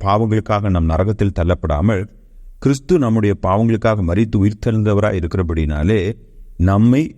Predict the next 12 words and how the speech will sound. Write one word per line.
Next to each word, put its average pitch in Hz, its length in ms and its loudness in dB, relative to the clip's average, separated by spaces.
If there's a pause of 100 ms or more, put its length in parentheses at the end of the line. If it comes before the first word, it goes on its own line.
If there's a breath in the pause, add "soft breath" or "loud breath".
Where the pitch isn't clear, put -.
(140)
தேவனுடைய 107 480 4
நியாய 90 420 0
தீர்ப்பிலிருந்து 90 560 2
விடுவிக்க 92 420 2
வல்லவராய் 80 520 0
இருக்கிறார். 71 400 -4 (180)
இப்ப - 140 -2
இந்த 104 120 2
வசனம் 127 340 0
எதை 110 220 2
நமக்கு 95 320 0
நினைவுபடுத்துகிறது? 85 840 0